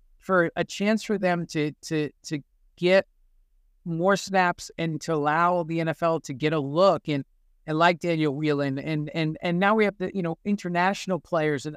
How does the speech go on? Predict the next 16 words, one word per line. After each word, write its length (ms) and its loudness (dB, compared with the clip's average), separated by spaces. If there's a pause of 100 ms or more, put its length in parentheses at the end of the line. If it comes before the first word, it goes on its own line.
others 440 2 (400)
from 140 -2
all 180 4
over 200 2
the 120 -2
world 720 0 (380)
who 120 -14
get 180 0
an 120 2
opportunity 880 0
to 160 -8
play. 480 2 (100)
Look, 180 0 (120)
they're, 200 0 (380)
they're 120 2
not, 440 4